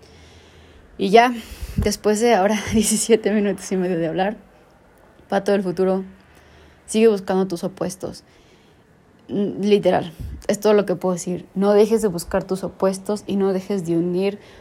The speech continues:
opuestos con opuestos, extremos con extremos, hasta que encuentres de qué tantos opuestos estás hecha. Y también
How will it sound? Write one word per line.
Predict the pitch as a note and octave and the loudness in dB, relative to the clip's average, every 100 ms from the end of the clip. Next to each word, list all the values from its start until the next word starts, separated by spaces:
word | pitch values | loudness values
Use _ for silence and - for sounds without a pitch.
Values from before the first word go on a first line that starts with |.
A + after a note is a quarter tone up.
| - - | -20 -6
opuestos | F#3 - F#3+ F#3 G3 | -6 -2 -2 -2 -6
con | G3 F3+ | -2 -4
opuestos, | F3 F#3+ F#3+ F#3+ | -2 -2 -2 -6
extremos | F3+ - F#3 F#3+ F#3+ | -8 -6 -2 -2 -2
con | F3+ F3 | -4 -6
extremos, | E3+ - G3 G3+ A#3+ - - - - - | -6 -2 -2 -2 -4 -10 -20 -20 -20 -6
hasta | - G3 G3 G3 | -2 0 0 -4
que | G3 F#3 F#3 F3 - - | -2 -2 -2 -4 -6 -4
encuentres | G#3+ A3+ G3+ G3+ A#3+ A3+ | -2 2 2 4 4 4
de | |
qué | G3+ A3+ | 2 2
tantos | A3 A#3+ B3 B3+ A3+ | 2 0 0 2 0
opuestos | F#3+ G#3+ A3 A3+ A#3+ G3 | 0 0 0 -2 -6 -8
estás | - G#3 G#3+ | -4 -2 0
hecha. | A3+ A3 - - - | -4 -2 -2 -2 -4
Y | - C#4 | 0 2
también | E4 D#4 C4+ A#3+ C#4+ | 4 6 6 4 -2